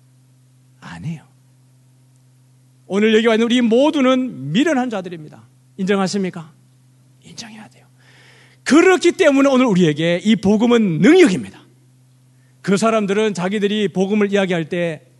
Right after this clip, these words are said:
그들의 말로 했어요. 그들의 말로, 아름다운 지혜로, 설득으로. 따라합시다. 복음은 설득이 아니다. 복음은 선포이다. 여러분, 복음은 선포입니다.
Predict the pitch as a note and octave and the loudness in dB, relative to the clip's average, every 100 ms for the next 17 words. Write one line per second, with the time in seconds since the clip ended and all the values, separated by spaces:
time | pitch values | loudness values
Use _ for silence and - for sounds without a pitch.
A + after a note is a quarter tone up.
0 | _ _ G#3 A#3+ A#3+ G#3 F#3+ C4 B3+ D#3+ | _ _ -4 0 -2 -2 -6 -8 -12 -16
1 | - C3+ E3+ E3 D#3 D3+ D#3+ D#3+ D#3 D#3 | -20 -14 -10 -8 -8 -8 -10 -12 -16 -18
2 | D#3+ _ _ B2+ D3 E3 E3 E3+ E3+ D3+ | -20 _ _ -10 -8 -6 -6 -6 -8 -10
3 | - G3 F3 F3+ E3+ E3 _ _ _ - | -8 -6 -6 -8 -16 -18 _ _ _ -14
4 | - A3+ A3+ G#3+ F3+ - _ _ _ _ | -8 -8 -8 -16 -16 -20 _ _ _ _
5 | _ _ _ _ _ _ _ _ _ _ | _ _ _ _ _ _ _ _ _ _
6 | D#3+ D3+ C#3 E3 C#3+ D3+ D#3 D#3+ C3 - | -10 -10 -10 -12 -12 -10 -8 -8 -8 -12
7 | _ _ _ _ _ _ _ _ - _ | _ _ _ _ _ _ _ _ -20 _
8 | _ - - F3+ F3+ F#3 D3+ C#3 D#3 - | _ -16 -6 -4 -4 -6 -8 -10 -14 -18
9 | _ _ _ _ _ _ _ _ _ _ | _ _ _ _ _ _ _ _ _ _
10 | _ - F3 G#3+ G#3+ C#3+ F#2 _ _ _ | _ -4 0 2 0 -2 -8 _ _ _
11 | _ _ _ _ - - G#3 G#3 A3 C#3 | _ _ _ _ -20 -8 -6 -4 -4 -4
12 | G#2 _ _ _ _ _ _ _ _ _ | -10 _ _ _ _ _ _ _ _ _
13 | _ _ G#2 A2+ D3+ C#3 D3+ F#3+ G3+ F3 | _ _ -14 -10 -8 -4 -4 -2 -2 -4
14 | G#3+ A3 G#3+ A3 D#3+ G#2+ | -6 -6 -8 -10 -12 -18